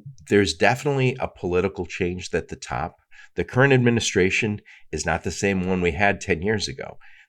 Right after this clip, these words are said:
They are not as open. And, and actually, they're seeming, uh, this is anecdotal, but I watched some stuff on YouTube yesterday, and it was talking about people who had lived in China for many years, but they were foreign. Especially during covid, they've got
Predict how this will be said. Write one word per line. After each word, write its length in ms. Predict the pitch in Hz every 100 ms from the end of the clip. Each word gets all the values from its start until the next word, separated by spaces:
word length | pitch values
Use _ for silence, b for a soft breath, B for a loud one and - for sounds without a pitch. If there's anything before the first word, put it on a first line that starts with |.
| 87
They 80 |
are 100 | 87
not 260 | 82 87 110
as 140 | 110
open. 520 | 98 90 - 85 85 - _ b b b
And, 180 | 110 -
and 120 | 107
actually, 320 | 127 - 113
they're 140 | 90 101
seeming, 680 | - 151 143 92 - 80 - - -
uh, 60 | 85 - - -
this 340 | 131 101 87
is 100 | 85
anecdotal, 480 | 82 78 82 85 80
but 140 | 78
I 60 | 78
watched 280 | 85 87 -
some 100 | 90
stuff 380 | - 80 76 -
on 240 | 73 73 73
YouTube 420 | 87 92 92 71
yesterday, 440 | 76 - 73 71
and 80 | 69
it 80 | 71
was 100 | -
talking 240 | 73 73
about 160 | 67 67
people 280 | 82 80 73
who 240 | 76 69 b b b b b
had 140 | 110 95
lived 200 | 113 110
in 80 | 101
China 340 | 101 87 87
for 120 | -
many 260 | 82 80 80
years, 260 | 82 87 82
but 100 | 69
they 100 | 73
were 80 | 73
foreign. 560 | - 98 87 73 67 - b b b b -
Especially 480 | 85 - 113 117 95
during 260 | 95 90
covid, 460 | - 104 95 101 92
they've 240 | 80 69
got 440 | 82 71 71 -